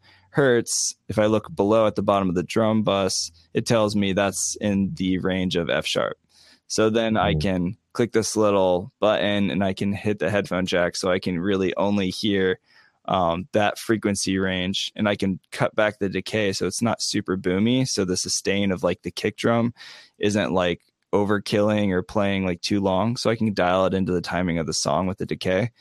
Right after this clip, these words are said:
Speaker 1: And then I can turn up the boom. I usually don't go overkill 'cause then you can just make it, like, super boomy and your speakers will sound all dirty and bad. But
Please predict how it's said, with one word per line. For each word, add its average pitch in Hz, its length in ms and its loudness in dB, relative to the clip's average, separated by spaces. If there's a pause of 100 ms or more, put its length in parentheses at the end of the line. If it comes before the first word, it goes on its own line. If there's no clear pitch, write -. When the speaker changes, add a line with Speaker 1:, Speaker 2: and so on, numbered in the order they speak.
(360)
Speaker 1:
And 117 160 0
then 113 100 4
I 107 120 2
can 98 260 0
turn 120 240 2
up 110 140 0
the 87 80 -2
boom. 90 640 0
I 104 80 0
usually 147 340 4
don't 120 180 4
go 101 220 4 (180)
overkill 92 540 2
'cause 90 180 -2
then 95 140 0
you 92 80 -2
can 87 120 -4
just - 180 -4
make 92 220 0
it, 82 120 0
like, 80 180 0
super 87 300 -2
boomy 92 360 0
and 87 80 -2
your 85 100 -2
speakers 87 420 -4
will 71 80 -4
sound 92 360 -2
all 92 220 0 (320)
dirty 104 340 2
and 92 240 -4
bad. 92 380 2 (180)
But 104 280 2